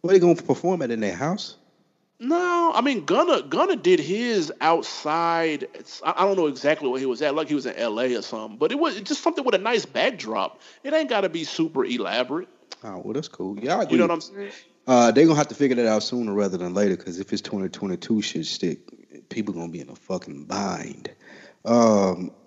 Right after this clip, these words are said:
Speaker 1: some other ones that I think compared to that one, uh, thanks for asking, that <laughs> Run the Jewels four. I think that's gonna be up there with the album of the year conversations. Um, Boldy James.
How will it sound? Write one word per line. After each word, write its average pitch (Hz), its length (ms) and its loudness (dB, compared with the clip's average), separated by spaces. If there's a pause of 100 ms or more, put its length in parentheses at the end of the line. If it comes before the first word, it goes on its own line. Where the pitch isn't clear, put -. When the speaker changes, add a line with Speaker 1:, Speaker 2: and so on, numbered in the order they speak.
Speaker 1:
some 123 240 -2
other 151 260 8
ones 117 320 4
that 107 120 0
I 107 120 0
think 110 300 -2
compared 101 680 0
to 107 360 0 (180)
that 95 300 0
one, 98 340 -4
uh, 92 260 -8
thanks 95 300 -4
for - 120 -10
asking, 95 460 -4 (720)
that 113 180 6
<laughs> 120 300 4
Run 147 180 6
the 139 100 6
Jewels 127 540 0
four. 117 540 0 (640)
I 101 60 -6
think 101 240 -4
that's 104 160 0
gonna 107 180 -2
be 101 180 -2
up 98 160 0
there 98 200 0
with 95 160 0
the 95 180 -2
album 92 340 0
of 92 120 -2
the 87 40 0
year 87 220 -2
conversations. 95 1080 -2 (500)
Um, 95 840 0
Boldy 101 400 6
James. 110 680 0